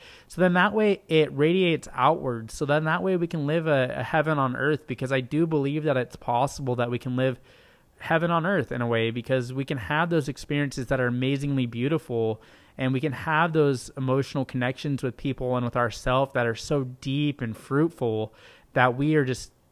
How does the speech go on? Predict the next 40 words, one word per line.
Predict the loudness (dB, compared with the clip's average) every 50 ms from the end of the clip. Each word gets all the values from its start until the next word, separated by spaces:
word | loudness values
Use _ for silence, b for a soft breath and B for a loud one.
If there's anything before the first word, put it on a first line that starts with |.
| _
vibrating | -12 -4 0 2 4 4 4 2 2 2 0 0
at | -2 -4
the | -6
highest | -6 -4 -2 0 2 2 0 0 0
possible | 0 2 2 0 0 -4 -8 -8
frequency. | -6 -4 -4 -4 -4 -4 -6 -6 -6 -4 -4 -4 -4 -4 -8 b b b b b b b b
And | -4 -2 0
it's | 0 -2 -4 -6
a |
beautiful | -4 0 0 2 2 0 -2 -4
thing. | -4 -2 -2 -2 0
And | -2
it's | -2 -4 -4
something | -6 -6 -4 -4 -2
I | -2
want | 0 0 0 0
everyone | 0 0 0 0 0
to, | -2 -2 -2 -2
everyone | -2 -2 -2 -2 -2 -2
to | -4 -4
experience. | -6 -6 -8 -8 -6 -4 -4 -2 -2 -2 -4 -6 -8 -8
And | -8 -8 -10 -12 _ _ _ _ _ _ _ -20 -20 _ -4 0
coming | 2 2 2 0 -2
from | -4 -6 -6
someone | -4 -2 -2 0 0 0 0 0 -2
who, | -2 -2 0 0 2 2 2 0 -2 -4 -6 b b b b b b b b b b b b -2
I | 0 2 2
am | 2 2
the, | 0 -2 -2 -6 -14 -20 _ _ -20 -12
anyone, | -6 -2 0 0 0 0
anyone | 0 0 0 2 2 0 0
who | 0 2
knows | 2 4 4 2 2
me | 0 -4 -4 -4 -6 -8 -10 _ _ _ _ _
and | -6 -4 -2 -2 0
anyone | 0 0 0 0
who | 0 0
really | 0 0 0 0 0
knows | 0 0 0 0 -2 -2
me, | -4 -4 -4 -4 -6 -8